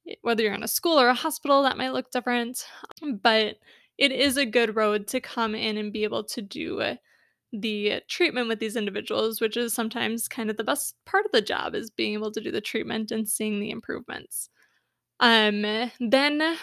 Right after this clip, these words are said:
once you get your bachelor's, you go off. If you wanna continue going, you will go to your master's.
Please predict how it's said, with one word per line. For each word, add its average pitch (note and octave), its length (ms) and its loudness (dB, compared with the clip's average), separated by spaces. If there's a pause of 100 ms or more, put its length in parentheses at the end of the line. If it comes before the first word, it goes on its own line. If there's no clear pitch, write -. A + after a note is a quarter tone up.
(140)
once C#4+ 280 4
you D4 80 6
get C#4+ 120 2
your D#4+ 120 2
bachelor's, D#4 600 2
you B3+ 220 2
go C#4+ 160 4
off. C4+ 400 0
If B3 160 -4
you A#3+ 80 2
wanna A#3+ 100 0
continue B3 400 0
going, B3+ 380 0
you A#3 100 0
will A3+ 140 2
go G#3+ 160 0
to G#3 60 0
your G3+ 120 -2
master's. - 680 -10